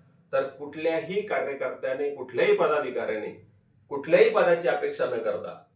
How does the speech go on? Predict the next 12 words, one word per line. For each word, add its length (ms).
मग 180
त्यात 140
पंचायत 400
समिती 360
असेल 420
किंवा 260
मग 140
कृषी 280
उत्पन्न 380
बाजार 280
समिती 360
असेल 500